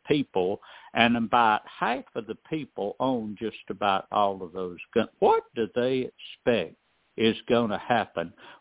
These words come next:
when somebody with mental illness can go get a gun? What, what do they, what do they think is gonna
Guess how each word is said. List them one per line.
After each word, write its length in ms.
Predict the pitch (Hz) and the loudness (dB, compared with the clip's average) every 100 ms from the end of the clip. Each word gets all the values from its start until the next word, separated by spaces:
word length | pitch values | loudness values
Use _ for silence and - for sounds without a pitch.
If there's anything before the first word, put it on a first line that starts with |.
| - | 0
when 280 | 127 117 113 - | 2 2 2 2
somebody 680 | 165 151 113 104 107 120 120 | 4 4 2 0 0 -8 -10
with 200 | 120 117 117 | -10 -10 -6
mental 460 | 117 131 135 151 - | -2 -2 -2 -4 -2
illness 500 | 123 104 92 104 123 - _ _ - | 0 0 -4 -12 -18 -20 _ _ 0
can 220 | 151 120 | 2 2
go 220 | 110 104 | 0 -2
get 260 | 95 113 117 | -4 -6 -6
a 80 | - | -4
gun? 180 | 262 311 - _ _ _ _ - - | -4 -4 -8 _ _ _ _ -20 -2
What, 340 | 240 262 - | 0 0 -4
what 140 | 427 494 | -4 -4
do 80 | 508 | -4
they, 300 | 508 494 403 _ - | -6 -8 -12 _ -14
what 120 | 466 | -10
do 220 | 480 480 440 | -10 -10 -14
they 220 | - 349 | -14 -16
think 180 | 392 - | -16 -18
is 160 | 101 - - | -20 -20 -12
gonna 200 | 92 | -12